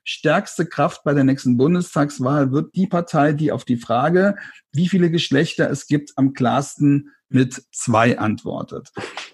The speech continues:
Und das ist ja fast schon eine Aufforderung an die Politik, das dann auch so zu machen. Und ich glaube, auch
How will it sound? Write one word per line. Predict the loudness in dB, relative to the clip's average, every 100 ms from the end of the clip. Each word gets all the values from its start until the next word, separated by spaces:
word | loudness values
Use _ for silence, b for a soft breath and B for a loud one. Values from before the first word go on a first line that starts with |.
| B
Und | 0
das | 2
ist | 0
ja | 2
fast | 2
schon | 2
eine | 2
Aufforderung | 2 2 2 2 2 2
an | 2
die | 0
Politik, | 0 -2 0 -2 -2
das | -8 -2
dann | -4
auch | -2 -2
so | -2
zu | -2 0
machen. | 0 2 0 2
Und | 0 0
ich | -2
glaube, | 0 2 2 0
auch | -2 -4